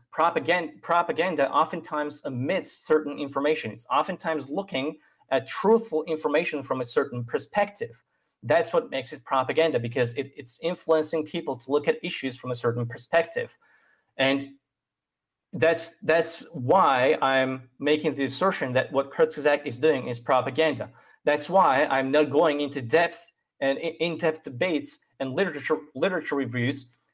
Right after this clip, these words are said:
into, uh, why any of these solutions are, uh, conclusively wrong or, or insufficient. Because in a lot of these solutions, there's just no consensus. So we cannot say w-,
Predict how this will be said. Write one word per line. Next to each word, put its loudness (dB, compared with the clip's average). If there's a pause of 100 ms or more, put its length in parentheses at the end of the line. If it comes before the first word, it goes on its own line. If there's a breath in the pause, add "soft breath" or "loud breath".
into, 2 (720)
uh, 4
why 4
any 2
of -2
these -6
solutions -2
are, 4 (320 loud breath)
uh, 6
conclusively -4
wrong 2 (360)
or, 2
or -2
insufficient. -6 (600)
Because 2
in -2
a 4
lot 6
of 2
these -6
solutions, -4
there's -8
just -8
no 2
consensus. -4
So 0 (140)
we -2
cannot -2
say 0
w-, -4